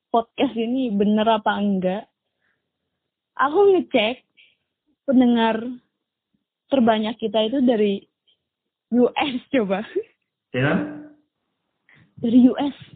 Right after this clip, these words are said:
Speaker 2: Oh, dari U S. Dari mana?
Speaker 1: <laughs> Waduh. Iya. Wah, ya sudah, kita sudah mendunia dengan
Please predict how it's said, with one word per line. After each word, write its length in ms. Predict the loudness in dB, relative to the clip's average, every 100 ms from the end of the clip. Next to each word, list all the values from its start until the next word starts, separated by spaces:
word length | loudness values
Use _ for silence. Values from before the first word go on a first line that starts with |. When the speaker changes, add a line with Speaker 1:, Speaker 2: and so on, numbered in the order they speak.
| _ _ _ -14
Speaker 2:
Oh, 80 | -12 -10
dari 120 | -10 -8 -8
U 20 |
S. 180 | -10 -16 -18 -20 -20 -20 -20 -20 _ _ _ _ -10
Dari 180 | -8 -2
mana? 160 | -2 0
Speaker 1:
<laughs> 140 | 0 0 _ _ _ _ _ _ _ -14 -14 -16 -16 -8
Waduh. 880 | -6 -6 -6 -6 -2 -2 0 0 -2 -14 _ _ -20 -20 _ _ _ -20 -20 -20 _ _ _ _ _ -10
Iya. 340 | -6 -6 -8 -14 _ -16 -14 -16 -20 _ _ _ _ _ -8
Wah, 140 | -2 2
ya 160 | 4 2
sudah, 400 | 0 -2 0 -2
kita 240 | -2 0 2 2
sudah 160 | 4
mendunia 720 | 4 2 2 2 2 0 0
dengan 240 | -2 -2